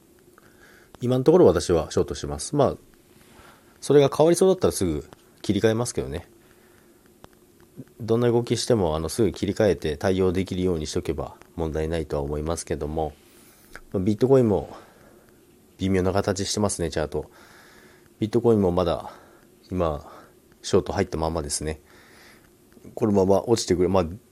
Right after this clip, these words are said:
私今全部ショートですね。ネムも含めて。ですので、リップルのニュースはやっぱりこれからも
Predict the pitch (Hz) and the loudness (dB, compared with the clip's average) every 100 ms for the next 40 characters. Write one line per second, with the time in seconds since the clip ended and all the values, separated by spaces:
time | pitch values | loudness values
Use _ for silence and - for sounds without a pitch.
0 | - - 104 117 - 127 87 120 113 101 | -18 -4 0 2 4 4 6 4 4 2
1 | 92 82 76 78 76 - - - - 92 | 2 2 0 -4 -8 -10 -16 -10 -2 0
2 | 85 76 - 85 80 82 78 - - - | 2 -2 -4 -6 -6 -6 -6 -10 -20 -20
3 | - - - - - - - _ _ _ | -20 -20 -20 -20 -20 -20 -20 _ _ _
4 | _ _ _ _ _ - 104 98 87 82 | _ _ _ _ _ 0 0 2 -2 0
5 | 85 85 - - - _ _ _ _ _ | 0 0 -8 -20 -20 _ _ _ _ _
6 | _ _ _ - - _ _ _ - - | _ _ _ -20 -20 _ _ _ -20 -20
7 | _ _ - _ - _ - 110 113 - | _ _ -20 _ -20 _ -6 -4 -2 -2
8 | 85 80 87 80 87 98 - 80 80 78 | -2 0 0 0 2 0 2 0 0 0
9 | 82 - 90 87 90 80 69 | -2 0 2 4 2 0 -4